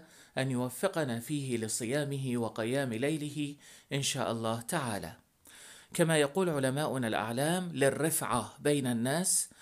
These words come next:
وسعة الأرزاق، والفتوحات في كل شيء، وقضاء الحاجات"، بأن الله سبحانه وتعالى يفتح عليك باب الصحة، الرزق، العافية،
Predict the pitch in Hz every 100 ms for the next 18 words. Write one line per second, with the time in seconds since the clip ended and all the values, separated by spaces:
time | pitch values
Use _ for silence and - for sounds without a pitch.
0 | - - - 120 120 165 143 143 120 110
1 | 127 110 151 175 180 202 202 - - _
2 | - 127 160 131 - 165 165 131 107 -
3 | 151 180 185 185 180 - 196 196 175 151
4 | 123 120 170 175 175 170 170 160 110 98
5 | - - - - - - 143 175 - 120
6 | 139 160 170 165 180 165 147 95 - -
7 | 123 165 135 147 127 123 - 147 131 123
8 | 117 143 175 208 - - - - 214 208
9 | - 143 113 131 151 147 120 135 120 117
10 | 135 131 - 131 131 - 117 139 135 -
11 | 113 120 123 143 - 143 139 135